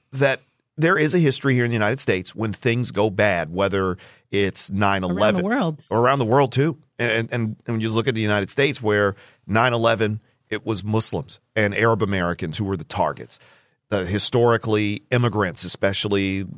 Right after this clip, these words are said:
Speaker 1: Mexican, Mexican and Latino immigrants, are often targeted in bad economic times.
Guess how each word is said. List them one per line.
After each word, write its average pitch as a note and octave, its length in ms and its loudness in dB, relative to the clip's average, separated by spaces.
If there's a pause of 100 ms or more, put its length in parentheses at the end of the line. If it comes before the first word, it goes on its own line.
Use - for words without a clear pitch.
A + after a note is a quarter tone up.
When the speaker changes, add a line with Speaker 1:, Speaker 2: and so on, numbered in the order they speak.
(120)
Speaker 1:
Mexican, G#2 680 -2
Mexican A2 380 -2
and G#2 120 0
Latino A2 500 0
immigrants, G2 400 -4
are F#2+ 100 2
often F#2+ 260 -4
targeted G2 540 0 (220)
in G2 140 -6
bad G2 220 2
economic G2+ 500 -2
times. E2 380 -4